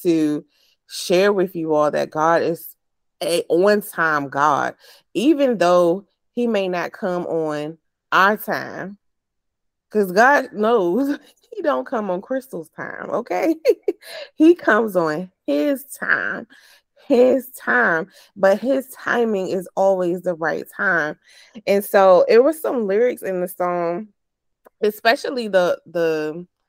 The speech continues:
the, um, what is it?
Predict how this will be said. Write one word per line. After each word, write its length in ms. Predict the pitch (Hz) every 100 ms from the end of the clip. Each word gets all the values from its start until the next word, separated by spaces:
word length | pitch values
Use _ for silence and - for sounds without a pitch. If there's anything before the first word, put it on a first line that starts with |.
| _ _ _ _ _ _ _
the, 560 | 160 180 175 170 156 -
um, 460 | 151 143 117 110 - _ _ _ _ _ _ _ _ _ _
what 200 | 180 175
is 220 | 160 143
it? 280 | 135 117 -